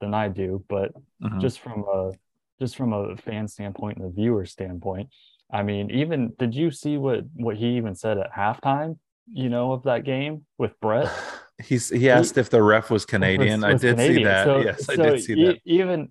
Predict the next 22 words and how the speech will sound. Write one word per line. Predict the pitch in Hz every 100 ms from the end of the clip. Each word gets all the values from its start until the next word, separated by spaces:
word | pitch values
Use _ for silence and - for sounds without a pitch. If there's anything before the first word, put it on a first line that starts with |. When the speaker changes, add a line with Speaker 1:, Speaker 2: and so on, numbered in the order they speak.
| _
Speaker 1:
even | 170 190 165
at | 110 -
that | 131 -
point, | - 104 101
you | 98
know, | 95 95 107
he | 107 113
was | 104 98
already | 101 98 107 101 92
a | 95
little, | 95 98 92 92 - _ _ _ _ -
a |
little | 107 101 98
on | 107 101
edge, | 101 98 98 95 -
you | 113 101
know. | 98 113 113
But | 127 120 -
Speaker 2:
Mm-hmm. | 113 98 95 -
Speaker 1:
I | -
mean, | 156 175 165
for, | - 165 156